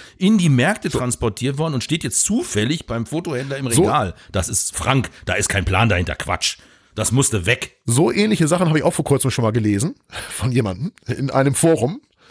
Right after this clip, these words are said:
Speaker 2: So, also lange Rede, wenig Sinn, da hat sich jemand Gedanken gemacht.
Speaker 1: Ja.
Speaker 2: Und ich wette, das ist sehr bewusst getroffen worden, die Entscheidung. Wahrscheinlich erstens,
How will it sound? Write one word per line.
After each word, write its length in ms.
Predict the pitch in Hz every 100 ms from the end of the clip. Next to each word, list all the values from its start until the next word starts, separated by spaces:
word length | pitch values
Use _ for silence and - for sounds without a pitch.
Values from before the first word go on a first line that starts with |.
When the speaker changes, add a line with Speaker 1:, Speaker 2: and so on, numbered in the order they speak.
| - - _ 127
Speaker 2:
So, 200 | 131 -
also 180 | 131 131
lange 200 | 135 175
Rede, 200 | 165 160
wenig 160 | 147 107
Sinn, 180 | 165
da 80 | 165
hat 100 | 131
sich 80 | 135
jemand 160 | 131 107
Gedanken 240 | 117 190
gemacht. 320 | 110 104 - _ 95
Speaker 1:
Ja. 140 | 104
Speaker 2:
Und 120 | 147 143
ich 100 | 117
wette, 220 | 147 143
das 120 | 120
ist 140 | 123
sehr 120 | 120 131
bewusst 380 | 107 135 -
getroffen 420 | - 78 98 95 87
worden, 160 | 87
die 60 | 87
Entscheidung. 480 | 90 - 85 80 90
Wahrscheinlich 560 | 107 120 151 120 -
erstens, 640 | 117 147 - 165 196 -